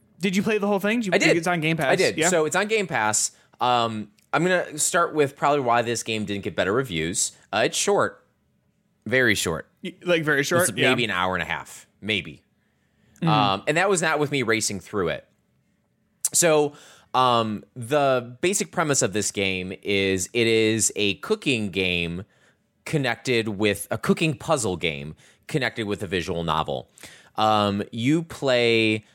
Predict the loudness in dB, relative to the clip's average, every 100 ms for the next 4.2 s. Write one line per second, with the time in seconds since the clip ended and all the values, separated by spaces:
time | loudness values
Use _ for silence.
0 | _ -2 0 2 4 4 2 0 -4 -6
1 | -2 0 0 0 2 2 -2 -2 0 0
2 | 0 -4 -6 _ _ -2 -2 -2 -8 _
3 | -20 -10 0 2 2 0 2 2 2 -2
4 | -6 -14